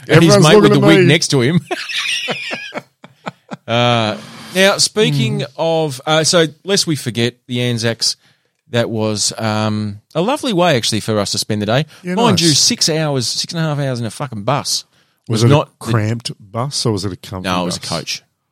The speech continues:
Speaker 2: Right.
Speaker 1: It was the coach. It was one of the school buses, and it's quite comfy.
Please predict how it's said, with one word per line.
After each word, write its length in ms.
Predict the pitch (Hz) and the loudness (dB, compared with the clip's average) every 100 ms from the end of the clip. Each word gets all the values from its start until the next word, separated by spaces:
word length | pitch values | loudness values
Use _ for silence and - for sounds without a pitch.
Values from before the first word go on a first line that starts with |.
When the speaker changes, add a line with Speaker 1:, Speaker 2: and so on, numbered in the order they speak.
| _ | _
Speaker 2:
Right. 260 | - - - _ | -20 -20 -20 _
Speaker 1:
It 80 | 123 | -4
was 140 | 120 92 | -4 -4
the 40 | |
coach. 360 | - 71 57 - | -8 -10 -10 -10
It 40 | |
was 140 | 104 117 | -6 -2
one 100 | 127 | 0
of 60 | |
the 60 | 107 | 0
school 240 | - 98 | -2 -4
buses, 340 | 92 87 98 95 | -4 -4 -6 -6
and 100 | 92 | -8
it's 180 | 82 - - | -8 -12 -6
quite 240 | 123 - | -4 -4
comfy. 400 | - 90 92 87 | -4 -8 -8 -12